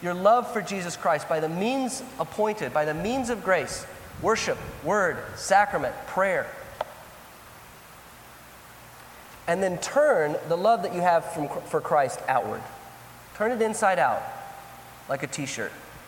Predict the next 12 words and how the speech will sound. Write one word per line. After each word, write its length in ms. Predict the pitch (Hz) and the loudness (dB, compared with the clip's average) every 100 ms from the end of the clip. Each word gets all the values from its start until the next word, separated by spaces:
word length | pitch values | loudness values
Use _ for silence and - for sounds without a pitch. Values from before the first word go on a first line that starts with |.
| - - - - - - - - - - - - - - - - - - - - - - - - | -18 -20 -20 -20 -20 -20 -20 -20 -20 -20 -20 -20 -20 -20 -20 -20 -20 -20 -20 -20 -20 -20 -8 -4
And 300 | 160 160 185 | -2 0 2
love 400 | 214 147 127 131 - - - | 4 4 2 -6 -12 -14 -6
those 400 | 147 151 151 143 - | -2 0 0 -4 -6
next 320 | 147 139 - - | -2 -2 -2 -10
to 80 | |
you. 120 | 107 104 - - - - - - - - | -10 -12 -16 -20 -20 -20 -20 -20 -20 -10
Cultivate 680 | - - 233 240 196 160 160 | -6 2 2 2 0 0 0
your 160 | 160 143 | -2 -2
affection 540 | 135 - 170 - 165 | 0 0 0 0 -6
for 160 | 135 - | -4 0
other 220 | 139 135 | 0 0
people 400 | - 131 - 101 | -6 -10 -12 -14